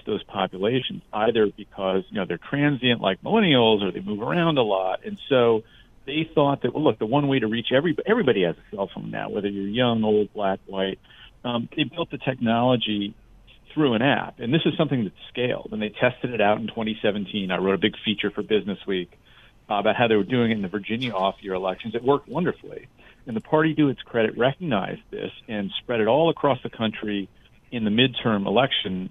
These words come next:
uh, in the midterm races, which Democrats won handily. Uh, t-, I think twenty of the something like twenty-six Democratic presidential candidates from this past cycle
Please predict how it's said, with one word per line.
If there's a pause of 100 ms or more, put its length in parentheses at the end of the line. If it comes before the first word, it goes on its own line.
(140)
uh,
in
the
midterm
races,
which
Democrats
won
handily. (420)
Uh,
t-,
I
think (200)
twenty
of
the
something
like
twenty-six
Democratic
presidential (200)
candidates
from
this
past
cycle